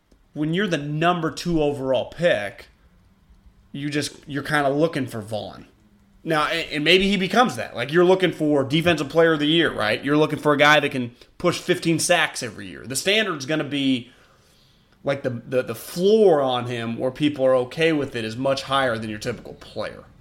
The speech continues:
right? Now, it's a little different, too, because the bar with the Niners is a little lower.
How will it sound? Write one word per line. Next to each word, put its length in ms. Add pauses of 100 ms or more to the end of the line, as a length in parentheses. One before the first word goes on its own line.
(600)
right? 280 (1120)
Now, 220
it's 140
a 40
little 240
different, 480
too, 180
because 320
the 80
bar 520
with 100
the 80
Niners 400
is 60
a 20
little 360
lower. 460